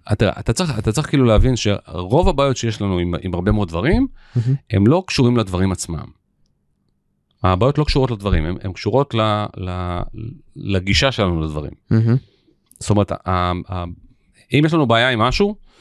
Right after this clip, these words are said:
Speaker 1: בדרך כלל הבעיה מתחילה בנו, בגישה שלנו. עכשיו, זה שאנחנו מסרבים לשנות את הגישה, זה כבר בעיה בפני עצמה. זה שאנחנו לא מכירים בזה, זה כבר בעיה.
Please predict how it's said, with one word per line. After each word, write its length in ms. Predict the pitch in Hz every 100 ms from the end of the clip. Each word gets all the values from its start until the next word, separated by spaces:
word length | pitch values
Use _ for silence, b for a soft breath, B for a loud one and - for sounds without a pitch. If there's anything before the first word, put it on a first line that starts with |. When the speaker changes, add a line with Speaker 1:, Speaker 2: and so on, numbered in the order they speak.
| b b b 113
Speaker 1:
בדרך 220 | 107 120
כלל 100 | 117
הבעיה 200 | 104 104
מתחילה 300 | 95 - 90
בנו, 320 | 82 85 78
בגישה 360 | 85 85 78 95
שלנו. 340 | 82 71 - - _ b b b
עכשיו, 240 | - 90 82
זה 220 | 92 107
שאנחנו 240 | 120 127 117
מסרבים 540 | 107 - 101 98 123
לשנות 380 | 117 - 101 123
את 60 |
הגישה, 460 | 117 98 - 196 180 - b b b b b
זה 220 | 120 -
כבר 200 | - 104
בעיה 180 | 92 90
בפני 220 | 90 -
עצמה. 300 | 85 - 80
זה 100 | 73
שאנחנו 220 | 98 101 107
לא 80 |
מכירים 420 | 117 - 107 143 180
בזה, 180 | 147
זה 100 | 104
כבר 140 | 98 95
בעיה. 340 | 87 87 90